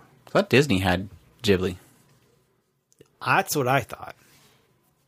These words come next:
Speaker 1: Mm.
Speaker 2: I'm surprised it's not on J-, Disney Plus.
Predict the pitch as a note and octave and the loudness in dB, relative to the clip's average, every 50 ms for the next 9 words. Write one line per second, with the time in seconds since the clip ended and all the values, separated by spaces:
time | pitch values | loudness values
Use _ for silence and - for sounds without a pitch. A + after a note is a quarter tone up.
0 | _ _ _ _ _ _ _ _ _ _ _ _ _ _ _ - - A#2+ C3+ C#3 | _ _ _ _ _ _ _ _ _ _ _ _ _ _ _ -6 -2 0 2 4
1 | C#3 C3+ C3 B2 A#2 G#2+ G2 F2+ F2 F#2+ - - - - - - - _ A2 B2+ | 4 4 4 4 2 2 0 -2 -4 -8 -12 -20 -20 -20 -20 -20 -14 _ -2 -2
2 | D3+ D#3+ D3+ - - C#3+ - D#3+ D#3 C#3+ C3 A#2+ A#2 - C#3+ C3+ B2+ A#2+ A#2+ A#2 | 0 2 2 0 0 0 0 2 2 2 0 -2 -2 0 2 2 2 2 0 -2
3 | A2 - D3 - F2+ A2 A2 A2 C3 C3 C3 A2+ G#2+ - G#2 - - - E3+ D3+ | -6 -10 -14 -14 -14 -16 -16 -14 -8 -6 -6 -6 -6 -10 -14 -10 -2 2 2 2
4 | G#2+ - - - - - | 2 0 -4 -8 -8 -8